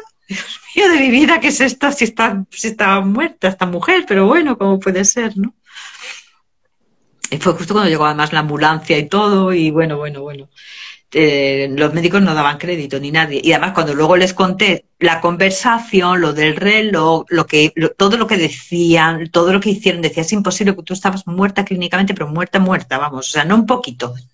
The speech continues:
<laughs> Digo, "Estaría un poquito muerta solo". Dicen, "No, no se puede estar un poco, ni mucho muerto, ¿estás o no estás?". Y, y sí les conté todo y ellos dijeron, "Es que es pala-, vamos,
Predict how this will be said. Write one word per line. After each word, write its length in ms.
<laughs> 600
Digo, 180
"Estaría 280
un 120
poquito 340
muerta 360
solo". 280
Dicen, 220
"No, 180
no 60
se 80
puede 100
estar 180
un 140
poco, 560
ni 140
mucho 260
muerto, 220
¿estás 320
o 60
no 80
estás?". 380
Y, 460
y 100
sí 140
les 140
conté 300
todo 360
y 240
ellos 180
dijeron, 300
"Es 100
que 100
es 100
pala-, 360
vamos, 340